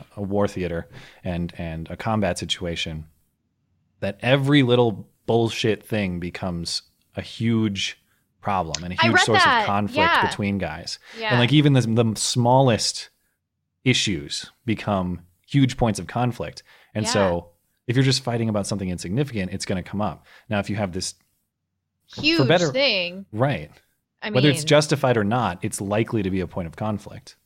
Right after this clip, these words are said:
Speaker 2: Yeah.
Speaker 1: Hmm.
Speaker 2: Yep.
Speaker 1: Well, there's more.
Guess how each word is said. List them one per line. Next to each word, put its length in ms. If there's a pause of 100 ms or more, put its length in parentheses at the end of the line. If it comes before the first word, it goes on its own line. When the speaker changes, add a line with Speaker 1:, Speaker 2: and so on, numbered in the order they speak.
(300)
Speaker 2:
Yeah. 520 (880)
Speaker 1:
Hmm. 120 (300)
Speaker 2:
Yep. 220 (480)
Speaker 1:
Well, 120
there's 120
more. 260